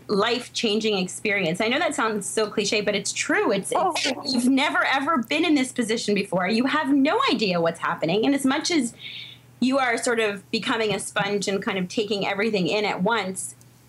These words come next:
Speaker 1: you need to, it, it's baby steps, <laughs> you know, like, you need
Speaker 2: Yeah, yeah.
Speaker 1: to get out there, ask your questions,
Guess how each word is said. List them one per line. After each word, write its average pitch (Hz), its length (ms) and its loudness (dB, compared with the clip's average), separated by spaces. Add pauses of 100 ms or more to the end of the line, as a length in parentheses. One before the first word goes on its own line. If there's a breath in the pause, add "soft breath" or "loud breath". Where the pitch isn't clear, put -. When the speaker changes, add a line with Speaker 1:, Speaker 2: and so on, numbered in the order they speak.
Speaker 1:
you 262 80 2
need 285 240 2
to, 247 320 0
it, 214 200 -2
it's - 140 -6
baby 247 340 0
steps, - 460 -4
<laughs> 440 60 2
you 381 120 2
know, 262 240 2
like, 262 220 -2
you 254 100 2
need 285 260 2
Speaker 2:
Yeah, 254 60 0
yeah. 233 80 0
Speaker 1:
to - 60 -6 (280 loud breath)
get 233 200 2
out 233 260 -2
there, 190 260 0
ask 220 240 -2
your 220 100 -2
questions, 185 800 -2